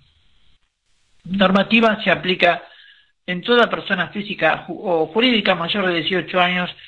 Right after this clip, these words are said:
y o que tenga la expresa autorización de sus padres o tutores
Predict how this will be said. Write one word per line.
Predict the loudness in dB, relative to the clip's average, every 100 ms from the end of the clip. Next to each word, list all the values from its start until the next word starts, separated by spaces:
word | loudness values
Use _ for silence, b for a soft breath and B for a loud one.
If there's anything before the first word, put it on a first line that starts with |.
| B
y | -4 0
o | 0
que | 0
tenga | -4 0 2
la | 2
expresa | 0 -4 -4 0 -2
autorización | -2 -6 -6 -8 -6
de | -6
sus | -8 -4
padres | 2 2 2 -4
o | -4
tutores | -4 0 2 2